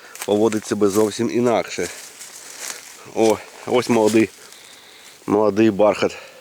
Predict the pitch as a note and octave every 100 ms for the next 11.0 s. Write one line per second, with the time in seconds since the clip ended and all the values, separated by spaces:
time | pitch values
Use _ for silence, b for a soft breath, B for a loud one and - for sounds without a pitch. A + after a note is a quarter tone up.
0 | B G2 F#2+ G#2+ G2+ B B B B B
1 | B B - - - - - - - -
2 | _ _ - F#2+ G#2+ G#2+ G2+ G#2 G2 G#2
3 | B B B B B G2+ F#2 G#2 G2+ G2+
4 | - F#2+ G#2+ G#2 F#2+ B B B B B
5 | B _ _ _ - G2 A#2+ - G#2 G#2+
6 | A2+ G#2+ G2+ F#2+ F#2 - - - A#2+ -
7 | G2 F#2+ F#2+ G#2 F#2+ - F2 - - -
8 | B B B - - B2 A2 F2+ - -
9 | - - B B B - A2 C#3+ C3+ A#2
10 | B2 B2 A2 B2 B2+ A#2+ B2 C3+ G2+